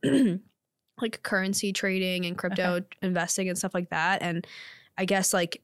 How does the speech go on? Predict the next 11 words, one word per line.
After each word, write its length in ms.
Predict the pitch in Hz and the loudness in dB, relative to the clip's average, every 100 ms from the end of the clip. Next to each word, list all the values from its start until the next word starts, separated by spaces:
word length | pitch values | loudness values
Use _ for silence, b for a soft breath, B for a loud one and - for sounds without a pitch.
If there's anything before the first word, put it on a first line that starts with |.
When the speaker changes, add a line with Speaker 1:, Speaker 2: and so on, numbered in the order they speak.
| - | -4
Speaker 1:
from 180 | 202 | 0
the 60 | 185 | 0
beginning 280 | 170 180 180 | 0 -2 -2
of 100 | 170 | -2
time, 220 | - 165 | -2 -2
he's 120 | 156 | -2
always 340 | 160 160 156 170 | -2 -2 -2 -4
journaled. 440 | - 156 165 196 170 | -4 -4 -2 -2 -2
And 180 | 165 | -2
that's, 280 | 156 143 - | -2 -4 -2
like, 280 | 151 143 - | -2 -4 -6